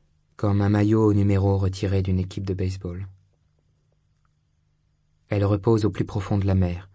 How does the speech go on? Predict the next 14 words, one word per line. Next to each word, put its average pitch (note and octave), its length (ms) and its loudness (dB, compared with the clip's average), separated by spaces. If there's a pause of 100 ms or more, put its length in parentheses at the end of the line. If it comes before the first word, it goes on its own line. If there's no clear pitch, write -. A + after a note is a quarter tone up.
(640)
bien G#2 220 2
enfermée G#2 400 0
dans F#2+ 180 0
un F#2 60 0
coffre-fort F#2+ 640 -4
aux F#2 80 -4
serrures F#2+ 460 -6
complexes. F#2+ 680 -10 (1600)
Sans G#2 240 0
doute A2 200 0
pour G2+ 200 2
un G2+ 40 4
milliard G2+ 340 2
d'années. F#2 340 0